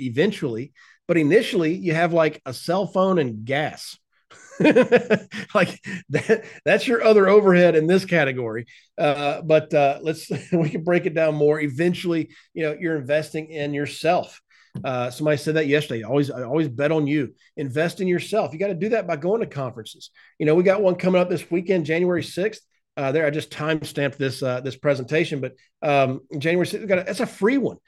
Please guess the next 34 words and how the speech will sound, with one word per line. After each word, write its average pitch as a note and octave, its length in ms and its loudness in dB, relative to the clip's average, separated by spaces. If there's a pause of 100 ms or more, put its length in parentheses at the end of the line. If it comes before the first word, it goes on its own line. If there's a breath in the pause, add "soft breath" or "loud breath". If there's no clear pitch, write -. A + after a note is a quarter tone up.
(200 soft breath)
That's, - 280 -8
that's A#3 180 0
a D#4+ 40 -2
no F#3 200 2
brainer. E3 480 0
Invest C#3+ 340 -2
in C3+ 80 -6
free G3+ 560 -4
training. A2 580 -12
Oh B3 120 -2
my C#3+ 120 -2
gosh. C#3+ 520 -6 (360 loud breath)
Uh, D3 220 0
but D#3 180 -4
then F3+ 120 2
there's D#3 160 0
national F3+ 380 0
conventions. F#3+ 540 -4
There's, C#3+ 240 -2 (220 soft breath)
there's E3 180 -4
books G3+ 380 -2
you A#3 80 -4
can A#3 140 -4
buy G#3+ 240 0
there E3 120 -2
that E3+ 100 -8
we F3 100 2
refer F#3+ 320 0
to. G#3+ 120 -2
There's D3+ 280 -4
audio. G#3 480 -2 (260 soft breath)
There's, D#3 240 -4
there's E3 220 -8
different G#3 340 0